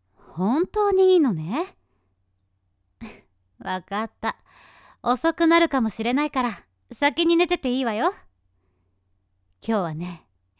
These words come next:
ブラもパンティもつけないで来いって言われてるの。ちょっとだけ見せてあげようか。ほら、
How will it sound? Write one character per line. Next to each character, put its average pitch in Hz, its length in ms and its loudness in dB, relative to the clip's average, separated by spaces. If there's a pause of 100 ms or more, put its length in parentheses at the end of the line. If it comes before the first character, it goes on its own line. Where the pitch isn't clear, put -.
(500)
ブ 208 200 0
ラ 220 160 2
も 156 160 -6
パ 240 260 -6
ン 247 80 -8
テ 220 120 -8
ィ 190 100 -4
も 156 120 -8
つ - 220 -20
け 277 160 -2
な 339 140 2
い 302 80 -2
で 247 100 -6
来 285 240 -6
い 285 140 -4
っ 359 40 -4
て - 440 -4
言 185 100 -8
わ 196 120 -4
れ 220 120 -6
て 269 140 -8
る 294 100 -4
の。 262 160 -8 (2000)
ち - 160 -4
ょ 156 40 -4
っ - 40 -10
と 202 100 -10
だ 233 120 -6
け 254 240 -8
見 254 160 -2
せ 311 160 2
て 240 100 0
あ 214 80 0
げ 214 140 -4
よ 247 80 -4
う - 20 -20
か。 - 180 -12 (1300)
ほ 240 100 -6
ら、 233 160 -6